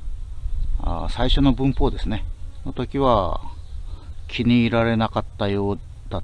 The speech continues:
たんで、ちょっと改良したんですよね。その改良は、一番上の巣箱の、えー、落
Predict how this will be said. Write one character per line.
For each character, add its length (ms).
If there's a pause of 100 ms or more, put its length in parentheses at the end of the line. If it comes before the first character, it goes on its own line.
た 120
ん 80
で、 100
ち 100
ょ 20
っ 40 (160)
と 240 (760)
改 260
良 200
し 80
た 140
ん 80
で 80
す 100
よ 60
ね。 180 (2500)
そ 100
の 140
改 360
良 300
は、 240 (160)
一 220
番 240
上 160
の 100
巣 140
箱 300
の、 300 (1400)
え 300
ー、 20
落 140